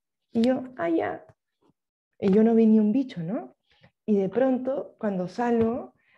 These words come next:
había unas, eh, lagartijas, lagartijas escalando la pared y estaban fumigando las lagartijas de afuera. Yo, y yo así, "Por favor, porque está-, no, tenemos que fumigar para que no invadan." Y yo, "Pero es al revés."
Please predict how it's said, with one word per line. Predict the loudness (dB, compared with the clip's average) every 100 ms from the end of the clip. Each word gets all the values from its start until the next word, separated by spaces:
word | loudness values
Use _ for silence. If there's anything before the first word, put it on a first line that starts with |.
| _
había | 0 4 4
unas, | 4 0 -2 -10 _ _ _ -8
eh, | -6
lagartijas, | -4 -2 -2 -4 -4 -4 -6 -6 -2
lagartijas | 0 0 -2 -4 -4 -4 -4
escalando | -4 -2 0 0 0
la | -2
pared | -4 -4 -6 -8
y | -10
estaban | -8 -10 -10 -12
fumigando | -8 -4 -2 -2 -6 -6
las | -6
lagartijas | -6 -8 -8 -10 -10 -10 -10 -8
de | -8
afuera. | -8 -8 -6 -4 -6 -10 _ _ _ -20 -20 _ -16 -16 _ _
Yo, | -8 -8 -8 -14 _ _ _ _ _ -20 _ _ _ _
y | 2
yo | 2 2
así, | -6 -8 -2
"Por | -2 -2
favor, | -2 0 0 -2 -2
porque | -6 -6
está-, | -10 -12 -14 _ _ _ -6
no, | 0 0 2
tenemos | 2 2 -2
que | -4
fumigar | 0 2 2 0
para | -2 -4
que | -2
no | 2
invadan." | 2 0 -4 -4 -8 -12 _ _ _ _ _ _ _ _
Y | -4 0
yo, | 0 0
"Pero | 2 2
es | 2
al | 0
revés." | 0 0 0 -2